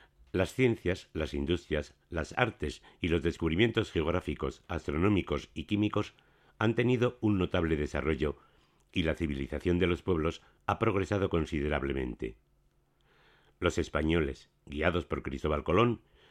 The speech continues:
descubrieron en mil cuatrocientos noventa y dos la América, y desde entonces españoles, portugueses, holandeses e ingleses hicieron muchos descubrimientos en América, Asia, África y Oceanía.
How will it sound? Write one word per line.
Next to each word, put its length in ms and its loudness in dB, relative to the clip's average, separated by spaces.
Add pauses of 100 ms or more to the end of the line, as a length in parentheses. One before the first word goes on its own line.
(120)
descubrieron 760 2
en 100 2
mil 160 2
cuatrocientos 640 0
noventa 300 0
y 40 0
dos 320 -2
la 240 -2
América, 540 -4 (640)
y 140 0
desde 240 2
entonces 540 0 (260)
españoles, 680 -2 (160)
portugueses, 720 -2 (160)
holandeses 840 -2
e 100 -2
ingleses 600 -2 (320)
hicieron 380 4
muchos 320 2
descubrimientos 840 2
en 140 -2
América, 560 -6 (260)
Asia, 480 -2 (220)
África 640 -2
y 100 0
Oceanía. 600 -4